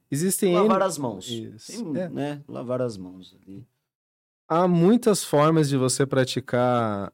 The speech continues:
Speaker 1: atos irresponsáveis e contra o outro é a, a forma mais simples. Porque você pode, você se exclusa, né? Você fala, "Eu vivo minha vida, a do outro é do outro e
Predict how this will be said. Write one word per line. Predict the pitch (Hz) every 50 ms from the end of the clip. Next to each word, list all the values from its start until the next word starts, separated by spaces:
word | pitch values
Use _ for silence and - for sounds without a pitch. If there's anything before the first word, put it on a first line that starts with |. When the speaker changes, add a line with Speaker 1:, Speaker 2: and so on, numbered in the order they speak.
| _ _
Speaker 1:
atos | - 123 131 131 143 135 135
irresponsáveis | 131 139 135 - - - 143 131 - - - 110 107 104 98 98 104 107
e | 120 123
contra | - - 151 165 170 165 156
o | 127
outro | 113 120 139 151 143 147 - - 113 110
é | 117 131 147 165
a, | 160 156 _ -
a | 165
forma | - - 208 202 190
mais | 208 254 233 -
simples. | - - 143 131 120 123 - _
Porque | _ _ - 262
você | 262 269 269 - - 214
pode, | - - 214 208 196 214 196
você | - - 165
se | 151 - - 160
exclusa, | 151 151 - - 185 196 240 233 247 240
né? | 240 240 226 _ _ _ _ _ _ - _ _ _
Você | - -
fala, | - 151 135 127
"Eu | 120
vivo | 120 117 117 120
minha | 120 127 123
vida, | 110 123 131 156 180 185 190 208 208 202 180
a | 143 127
do | 120 123
outro | 117 117 - 123
é | 120
do | 151 170
outro | 143 117 117 117 123 135 151 147 - 165 143 117 110
e | 110 107 104 104 101 101 110